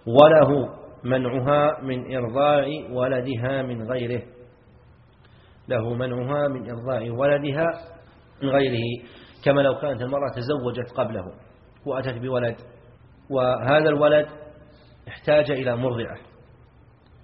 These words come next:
احتاج إلى مرضعة، فقالت: "سوف أذهب أرضع هذا الولد، أرضع هذا الولد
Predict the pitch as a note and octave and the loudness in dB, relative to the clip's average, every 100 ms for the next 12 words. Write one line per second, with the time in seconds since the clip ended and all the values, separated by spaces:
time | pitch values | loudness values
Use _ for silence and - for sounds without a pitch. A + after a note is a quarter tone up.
0 | - - B2+ B2+ A#2+ A#2+ A#2 A2 G#2 G2+ | -12 -4 -4 -4 -4 -4 -4 -4 -6 -8
1 | - - _ - C#3+ E3+ C#3 D3 - - | -16 -20 _ -2 2 4 4 2 -2 -18
2 | - - - - - _ - - - D#3+ | -20 -20 -20 -20 -20 _ -20 -20 -4 -2
3 | C#3 B2 C3+ G2+ G#2 - - - - - | 0 0 -4 -6 -10 -14 -20 -20 -20 -20
4 | _ _ - - - C#3+ B2 A2 A2+ A2 | _ _ -20 -20 -8 -6 -4 -6 -6 -6
5 | G#2+ G#2 G#2 - - - - - - - | -6 -6 -8 -10 -20 -20 -20 -20 -20 -20
6 | - _ _ _ - - _ C3+ C3 A#2 | -20 _ _ _ -20 -20 _ -8 -8 -8
7 | A#2 A2 G#2+ G#2 | -8 -6 -6 -8